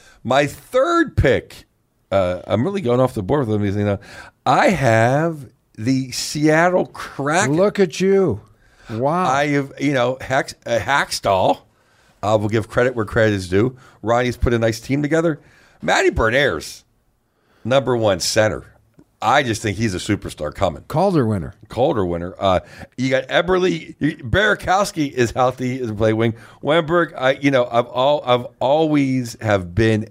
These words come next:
Speaker 1: a, a, a, a very big Yanni Gourde guy. And they got Belmar.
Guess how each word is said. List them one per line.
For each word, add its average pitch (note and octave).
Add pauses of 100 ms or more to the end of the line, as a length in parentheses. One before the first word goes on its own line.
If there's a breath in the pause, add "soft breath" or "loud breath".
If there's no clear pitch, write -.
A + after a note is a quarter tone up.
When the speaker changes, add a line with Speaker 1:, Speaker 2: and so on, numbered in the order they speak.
Speaker 1:
a, F#2 (320)
a, F2+
a, E2+ (300)
a F#2+
very G#2+
big F2+ (200 soft breath)
Yanni A2+
Gourde A#2
guy. B2 (320 soft breath)
And B2+
they C#3
got D3
Belmar. G3